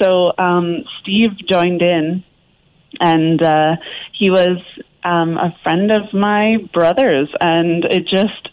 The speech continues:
it, <laughs> he fit in so well. And so we're all able to kind of bring our love of music, but also all of our really different influences to the table.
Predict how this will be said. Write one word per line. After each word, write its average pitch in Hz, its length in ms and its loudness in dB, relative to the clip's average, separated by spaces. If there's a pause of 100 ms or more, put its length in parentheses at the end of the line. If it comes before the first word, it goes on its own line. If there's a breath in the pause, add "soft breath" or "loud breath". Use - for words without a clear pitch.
(120)
it, 196 240 -2 (160)
<laughs> - 200 -4
he 240 260 2
fit - 160 0
in 220 200 2 (100)
so 202 220 2
well. 196 380 2 (420 loud breath)
And 214 180 0
so 220 80 0
we're 208 120 2
all 214 240 2
able 202 260 -4
to - 120 -18
kind 190 240 -4
of 175 80 -4
bring 175 340 0
our 160 200 0
love 160 180 0
of 165 140 -6
music, 156 380 -2
but 156 120 -4
also 147 380 -2
all 147 160 -2
of 147 80 -6
our 147 140 -2
really 147 260 -4
different 147 300 -10
influences - 600 -10 (260)
to 98 80 -10
the 90 60 -10
table. - 480 -10